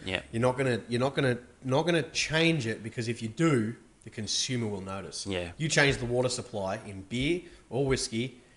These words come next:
Speaker 2: you will upset a ton of people because they're used to it being a particular way.
Speaker 1: Right, yeah.
Speaker 2: And, but with wine, you can't do that.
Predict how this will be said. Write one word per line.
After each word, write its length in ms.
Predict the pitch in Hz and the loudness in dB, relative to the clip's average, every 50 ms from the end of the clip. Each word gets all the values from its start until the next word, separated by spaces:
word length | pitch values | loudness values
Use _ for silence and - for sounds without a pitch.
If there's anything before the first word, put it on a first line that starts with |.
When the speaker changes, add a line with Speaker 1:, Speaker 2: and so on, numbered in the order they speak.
| - - _ _ _ - | -20 -20 _ _ _ -2
Speaker 2:
you 180 | 117 123 120 | 0 2 2
will 300 | 117 113 110 107 104 98 - | 4 2 2 0 -2 -4 -8
upset 440 | - 117 - - - - 117 101 - - - - | -8 -6 -4 -2 -2 -2 -2 -4 -6 -12 -18 -14
a 140 | - 98 90 - - - - | -14 -14 -14 -14 -18 -18 -10
ton 180 | - - 156 | -6 -4 -4
of 100 | 151 110 | -4 -2
people 240 | - 135 123 113 104 98 | -2 -4 -4 -4 -6 -8
because 280 | 104 104 - 110 101 101 | -8 -6 -6 -6 -6 -6
they're 80 | 107 | -4
used 280 | 104 113 151 170 - - | -2 0 0 0 0 -2
to 100 | 117 104 | -2 -4
it 180 | 104 - - - | -4 -4 -6 -4
being 180 | - 107 107 107 | -2 -2 -2 -2
a 40 | 104 | -4
particular 540 | - - - - - 110 - 107 101 104 | -6 -10 -8 -6 -6 -6 -4 -4 -4 -2
way. 280 | 107 117 151 160 113 78 | -2 -4 -4 -4 -4 -4
Speaker 1:
Right, 220 | 92 92 90 85 85 - - - - | -2 -2 -2 -2 -2 -6 -16 -16 -14
yeah. 160 | 95 92 92 | -10 -8 -6
Speaker 2:
And, 220 | 110 110 110 101 - | -4 -4 -6 -6 -6
but 120 | 110 107 | -6 -4
with 140 | 110 110 101 | -4 -4 0
wine, 400 | 113 147 196 226 185 131 120 117 | 2 4 4 6 4 4 2 0
you 60 | 110 | -2
can't 380 | - - - 147 160 156 - 117 | -4 -4 -4 -2 -2 -2 -2 2
do 180 | 160 190 196 160 | 4 4 4 4
that. 300 | 127 95 - - - | 2 0 -4 -6 -12